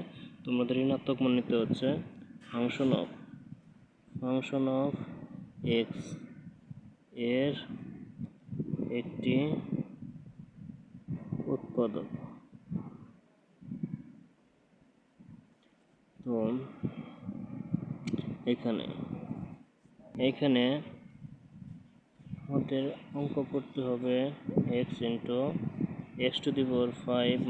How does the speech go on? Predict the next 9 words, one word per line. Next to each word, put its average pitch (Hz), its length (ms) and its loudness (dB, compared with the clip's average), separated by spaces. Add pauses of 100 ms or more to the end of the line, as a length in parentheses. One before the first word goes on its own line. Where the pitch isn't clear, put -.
minus 123 440 4 (320)
x - 20 -10 (100)
to 135 140 0
the 127 160 2
power 123 220 4 (160)
four 127 260 2 (200)
plus 120 440 2 (800)
এক্স 117 300 2 (140)
কিউব 123 400 2